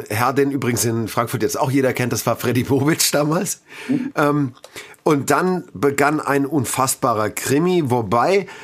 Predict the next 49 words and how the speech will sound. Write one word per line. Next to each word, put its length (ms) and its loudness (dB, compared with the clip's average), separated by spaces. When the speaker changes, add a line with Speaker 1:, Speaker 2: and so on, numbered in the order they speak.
Speaker 1:
äh, 200 0
die, 640 -4
zur 200 0
Halbzeit 380 0
stand's, 260 0
glaub 160 0
ich, 100 -2
null 240 4
null. 360 2
Da 140 2
war 100 2
noch, 260 -2
war 160 2
noch 140 0
nix 260 0
passiert. 540 -2
Ähm, 300 2
Speaker 2:
War 120 2
Speaker 1:
wie 160 -2
Speaker 2:
eins 160 -2
eins 260 -2
bei 120 4
uns, 180 0
oder? 280 0
Eins 240 -2
eins, 220 -2
glaub 220 -4
ich, 80 -6
ja? 80 -4
Speaker 1:
Oder 140 2
eins, 240 -2
stand's 280 0
eins 220 -2
eins? 280 -2
Okay. 180 0
Speaker 2:
Ich 60 0
glaube, 280 4
das 100 -16
war 60 -20
eine 80 4
Elfer. 280 0
Nein, 180 2
kann, 200 0
das 180 0
kann 220 2
sein, 280 0
dass, 160 2
dass, 300 -2
dass, 280 -2